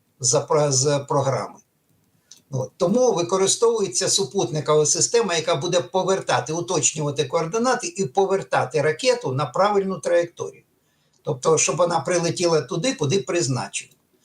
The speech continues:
Загалом ці дві системи, як правило, вони працюють, е, ну, е, спільно, е, і суп-, е, час від часу здійснюється,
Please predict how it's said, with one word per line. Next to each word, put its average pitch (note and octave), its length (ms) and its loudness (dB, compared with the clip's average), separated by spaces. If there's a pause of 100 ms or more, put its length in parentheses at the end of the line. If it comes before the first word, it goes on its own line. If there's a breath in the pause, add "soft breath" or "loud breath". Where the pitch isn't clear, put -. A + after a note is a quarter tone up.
(380 loud breath)
Загалом A#3 480 2
ці G3+ 200 0
дві F#3+ 200 0
системи, F3+ 560 0
як D#3+ 260 -2
правило, D3 420 2
вони D3+ 260 0
працюють, D3 840 -2
е, C3 260 2 (440)
ну, C#3+ 260 -2 (460 soft breath)
е, B2+ 760 -2 (180)
спільно, E3+ 800 0 (580)
е, C#3 420 2
і F3 160 0
суп-, - 300 0
е, E3 360 2
час G3+ 360 2
від D#3+ 200 -8
часу A3+ 380 2
здійснюється, D3+ 1040 0